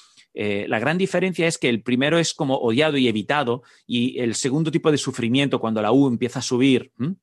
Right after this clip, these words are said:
El segundo es fruto de un amor que hace que se abrace esa cruz, ¿no? Ya la acogemos. Es una entrega que no se puede comprender si no se ha vivi-, si no se ha visto, eh, a alguien en esa fase, ¿no? O si no se ha experimentado, por lo menos.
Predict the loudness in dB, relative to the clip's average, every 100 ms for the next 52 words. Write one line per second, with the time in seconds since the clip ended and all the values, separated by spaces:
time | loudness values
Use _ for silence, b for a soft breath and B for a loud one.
0 | _ _ _ _ _ _ -6 0 2 2
1 | 0 -2 0 2 2 0 0 0 -2 B
2 | B B -2 0 0 -2 -2 -2 -2 -4
3 | -8 -8 -8 -6 -4 -2 -2 -2 -2 -2
4 | -4 -8 -4 -4 -4 -12 B B B B
5 | -4 0 2 2 2 2 0 -2 -2 -2
6 | -2 -2 -2 -4 -8 -6 -6 -6 -6 -8
7 | -8 -8 -6 -6 -8 -10 -12 -4 -2 -2
8 | -2 -2 -2 -4 -6 B B B B _
9 | -8 -6 -4 -2 -2 -2 -4 -6 -8 -6
10 | -4 -4 -4 -8 -8 -8 -8 -8 -8 -6
11 | -2 -2 -4 B B -10 -4 -4 -2 -2
12 | -2 -4 -6 -6 -6 -10 -14